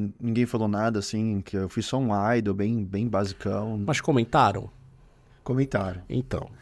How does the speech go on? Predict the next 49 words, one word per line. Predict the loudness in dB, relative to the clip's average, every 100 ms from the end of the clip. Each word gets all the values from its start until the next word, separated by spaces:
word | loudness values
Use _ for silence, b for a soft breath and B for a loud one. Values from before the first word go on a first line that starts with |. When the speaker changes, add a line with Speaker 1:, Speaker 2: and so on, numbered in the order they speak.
| B B
Speaker 1:
Comentaram. | 0 4 4 6 4 4
Speaker 2:
<laughs> |
Speaker 1:
Porque | 0 4
essa, | 6 6 6 6 4 2 2 2 4 2
esse | 2 0
projeto, | 2 2 6 6 4 2 2
é, | 2 0 -2 -4
o | -6
que | -2
que | -2
eu |
fiz? | 0 -2 0 -2 -6 -6
É, | -2 -2
eu | -2
fiz | -2
uma | 0
personagem | 0 0 0 2 2 0
hand-painted, | 0 0 2 2 0 -4 -8 b b b b b b b
e, | 0 2 2 2 2 2 2 2
e | 4
aí | 4
eu | 2 -2 -2
criei | 4 6 6
ali | 4
uma | 2
basezinha, | 2 2 0 0 0 0
tipo | -2 -6
um | -6
cenário, | -2 -2 -2 -2
cenáriozinho, | -2 0 0 0 2 2 0
com | 0 -2
uma, | -2 -2 -2 0
uma | 0 -2 -4 -8 -10
vegetação, | -4 -4 -4 -4 2 2 4 2
e | 2
aí | 2 2
ele | 0 -2
no | -2 2 4 4
idle | 2 0
ali, | 2 0
tipo, | -2 -2
respirando | -2 0 0 0
com | -2
a |
espada | -2 -2
na | 0 2
mão | 2 2 0
e |
tal. | -2 -2 -2